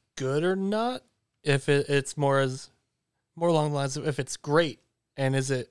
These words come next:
worth the hundred and thirty-five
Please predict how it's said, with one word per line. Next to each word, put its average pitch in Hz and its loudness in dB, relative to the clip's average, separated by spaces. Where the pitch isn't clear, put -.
worth 135 -4
the 127 -4
hundred 135 0
and 123 -2
thirty-five 127 -2